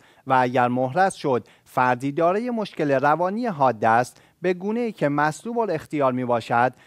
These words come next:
احکام در مورد او جاری نمی‌شود." آیت الله العظمی شیرازی در ادامه فرمودند: "چنین فردی نه اقرار و نه انکار او حجت نیست و اگر تحت فشار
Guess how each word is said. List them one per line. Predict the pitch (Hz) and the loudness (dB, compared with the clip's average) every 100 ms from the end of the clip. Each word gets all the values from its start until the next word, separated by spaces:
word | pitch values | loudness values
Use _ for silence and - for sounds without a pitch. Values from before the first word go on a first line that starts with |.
| _ | _
احکام | 135 127 123 139 135 | -2 0 0 -2 -2
در | 143 151 | 2 2
مورد | 160 180 220 220 | 2 -2 -4 -2
او | 151 127 | -2 -4
جاری | 123 120 127 | 0 0 0
نمی‌شود." | 143 151 139 135 123 123 117 - _ _ - | -2 -4 -4 0 2 4 2 -4 _ _ -6
آیت | 135 123 | -6 -4
الله | 127 127 | -4 -2
العظمی | 131 127 123 131 | -4 -6 -4 -6
شیرازی | - 139 127 117 131 | -6 -2 0 0 0
در | 123 120 | 2 2
ادامه | 120 123 123 | -2 -2 -2
فرمودند: | 123 123 117 117 131 139 147 - _ _ - | 0 0 0 0 0 0 -4 -12 _ _ -6
"چنین | 147 135 127 | -2 0 -2
فردی | 139 120 120 131 131 _ - | 2 2 2 -2 -8 _ -6
نه | 139 | -2
اقرار | 151 156 151 175 240 226 | 0 0 -2 0 0 0
و | 196 | 0
نه | 165 | 0
انکار | 143 151 165 - 233 | -2 -2 -4 -2 -2
او | 196 135 117 | 0 -2 -2
حجت | 123 113 135 127 | -6 -2 0 0
نیست | 135 160 143 - _ _ - | -2 -2 -2 -6 _ _ 0
و | |
اگر | 131 131 131 127 | 2 2 2 0
تحت | - 131 120 131 | 0 -2 0 -4
فشار | - 127 - 135 135 | -4 -6 0 2 2